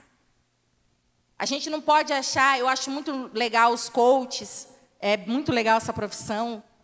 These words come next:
e aquilo que eles fazem, mas, querido, a gente ter o pensamento positivo,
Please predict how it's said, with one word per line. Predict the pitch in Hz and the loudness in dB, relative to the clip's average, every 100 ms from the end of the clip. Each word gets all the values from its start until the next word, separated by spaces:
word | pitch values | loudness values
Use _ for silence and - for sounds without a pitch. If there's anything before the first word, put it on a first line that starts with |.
| _ _ - | _ _ -4
e | |
aquilo | 214 226 233 | -4 -4 -4
que | 247 | -4
eles | 220 - | -4 0
fazem, | 220 214 240 220 | 4 6 4 0
mas, | 220 - | -2 0
querido, | 262 247 247 208 - - _ _ _ _ _ _ _ _ _ _ _ _ _ _ _ _ _ _ _ _ _ _ _ _ _ _ _ _ _ _ _ _ _ _ _ _ _ _ _ | 2 4 2 -2 -10 -20 _ _ _ _ _ _ _ _ _ _ _ _ _ _ _ _ _ _ _ _ _ _ _ _ _ _ _ _ _ _ _ _ _ _ _ _ _ _ _
a | - | -2
gente | 202 233 - | 0 -2 0
ter | 233 | 0
o | |
pensamento | 226 233 262 233 226 226 | 0 0 2 2 2 0
positivo, | - 214 202 - - 240 247 247 180 | 0 0 -2 -4 -2 2 4 2 -2